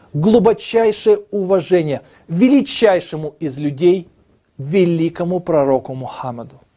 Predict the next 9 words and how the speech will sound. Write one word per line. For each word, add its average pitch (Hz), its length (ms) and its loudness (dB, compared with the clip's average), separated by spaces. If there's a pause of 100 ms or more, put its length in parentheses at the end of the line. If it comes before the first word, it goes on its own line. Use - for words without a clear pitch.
(280)
и 175 120 0
сказать 160 600 2
ему 123 260 -10 (440)
огромное 156 1000 -2 (240)
спасибо. - 920 -8 (1700)
Спасибо 190 840 -2 (760)
за 160 240 2
огромную 190 580 -2
любовь, 131 680 -4